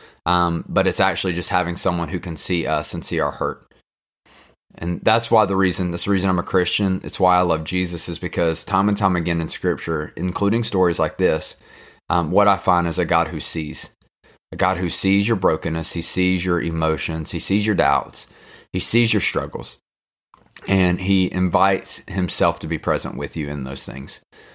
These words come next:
Um, that he doesn't want you to be alone, that you are seen, you are known, and you're loved. And whatever you're facing,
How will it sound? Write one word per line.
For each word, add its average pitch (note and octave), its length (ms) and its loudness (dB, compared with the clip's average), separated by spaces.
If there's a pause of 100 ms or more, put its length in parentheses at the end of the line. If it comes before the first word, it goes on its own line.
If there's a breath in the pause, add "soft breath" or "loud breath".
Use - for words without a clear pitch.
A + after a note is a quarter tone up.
(240 loud breath)
Um, D#2 400 -2
that F2 160 0
he F#2+ 60 0
doesn't G2 300 4
want G#2+ 100 4
you G2+ 40 4
to F#2 60 4
be E2+ 120 2
alone, D2 380 -2 (160)
that E2 100 -4
you F#2 140 2
are E2+ 80 0
seen, A2+ 560 2
you F2 200 -2
are F2 100 -2
known, F2 440 -2
and F2 100 -2
you're E2 120 -2
loved. D2+ 400 -2
And F2 100 -2
whatever A2 340 2
you're C#3 120 4
facing, F2+ 580 0